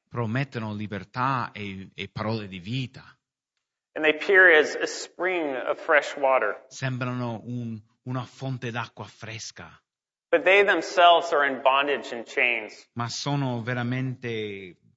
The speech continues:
Speaker 1: prigionieri, incatenati.
Speaker 2: There is no fountain there.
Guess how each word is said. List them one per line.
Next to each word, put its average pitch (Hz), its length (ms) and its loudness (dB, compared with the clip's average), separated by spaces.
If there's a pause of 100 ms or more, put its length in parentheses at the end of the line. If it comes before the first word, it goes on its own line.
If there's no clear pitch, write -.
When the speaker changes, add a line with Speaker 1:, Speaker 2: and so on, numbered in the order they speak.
Speaker 1:
prigionieri, 113 1080 -8 (640)
incatenati. 120 1000 -6 (580)
Speaker 2:
There 165 200 6
is 165 140 0
no 165 160 4
fountain 143 640 0
there. 117 400 -2